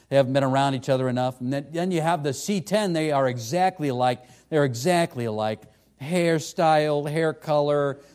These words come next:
stature, exactly alike. They could be twins. Sometimes you hit the trifecta. You've got a couple that looks alike walking a dog that looks just like them.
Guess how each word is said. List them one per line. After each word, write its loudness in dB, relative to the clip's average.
stature, 0
exactly -2
alike. -6
They -6
could -6
be -8
twins. -16
Sometimes 4
you 0
hit 0
the -6
trifecta. -2
You've -6
got 2
a -4
couple 0
that -2
looks -4
alike -2
walking -2
a -2
dog -2
that -12
looks -8
just -2
like -4
them. -4